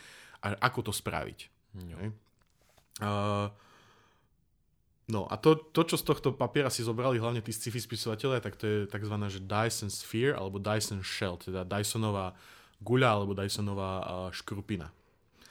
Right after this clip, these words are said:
Speaker 1: A teda koncept je následovný. A, postavíš, a, obrovskú škrupinu, obrovskú guľu okolo svojej hviezdy, ktorej polomer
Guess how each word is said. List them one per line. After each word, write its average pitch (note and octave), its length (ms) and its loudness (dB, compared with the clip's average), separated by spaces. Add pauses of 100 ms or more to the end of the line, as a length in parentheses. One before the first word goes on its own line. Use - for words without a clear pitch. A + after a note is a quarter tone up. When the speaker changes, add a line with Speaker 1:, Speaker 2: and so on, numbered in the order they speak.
(640)
Speaker 1:
A F#2+ 140 -2 (300)
teda G2 220 -8
koncept C#3 500 2
je G#2 220 0
následovný. G#2+ 800 0
A, F#2 380 -8 (360)
postavíš, A#2+ 760 -2
a, F#2+ 400 -4 (220)
obrovskú A#2+ 800 2 (180)
škrupinu, B2 640 -2
obrovskú A2+ 440 -4
guľu G#2+ 380 0
okolo G#2 280 -4
svojej G2+ 340 -4
hviezdy, G2 600 -4 (440)
ktorej G#2 520 0
polomer A#2+ 600 4